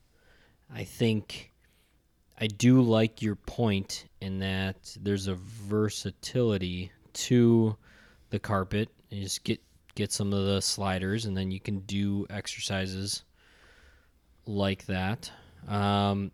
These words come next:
I also think it is conducive to, um, less accidents, right? I would hate for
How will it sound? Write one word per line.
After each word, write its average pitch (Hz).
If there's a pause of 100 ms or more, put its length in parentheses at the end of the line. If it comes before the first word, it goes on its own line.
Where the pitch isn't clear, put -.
I 110
also 107
think 107 (120)
it 110
is 104 (1120)
conducive 110
to, 107 (1200)
um, 104
less 104 (1200)
accidents, 92 (680)
right? 107 (1160)
I 113
would 120
hate 120
for 107